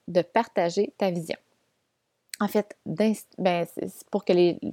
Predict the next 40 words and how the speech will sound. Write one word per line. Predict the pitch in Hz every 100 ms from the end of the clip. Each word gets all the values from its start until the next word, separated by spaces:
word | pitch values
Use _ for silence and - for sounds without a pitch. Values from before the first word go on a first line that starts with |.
| -
tes | 185
clientes | - 196 165 185 254 -
ou | 196
tes | - - 175 165 156
clientes | - 170
potentielles, | - 285 233 165 - 185
en | 175
fait, | 196
ta | -
communauté, | 170 233 214 190 160 208 - - - - _ -
euh, | 175 170 -
puissent | - 240 226 -
changer | - 175 175 190
leur | -
vision. | 165 - - _ _ _ - - - - - 226 -
La | 196 196 196 196
quatrième | - 339 - 208 165
chose, | - - 160 240 202 - - -
puis | 190
là, | 240
ça, | - 240 262
c'est, | - 185 185 180 -
je |
sais | 190
pas | 214
si |
tu | -
la |
connais, | 175 165 185 - 175
Marie | 170 170
Forleo, | - 175 175 190 202 -
vraiment | 185 180 180
populaire, | 180 - - 208 294 311 311 277 -
vraiment | 170 156 180 247
bonne, | 226 269 262 220
elle | 180
est | - _ _ _
top | - - 180
notch. | 180 - - - _ - - - - - -
Euh, | 202 196 185 180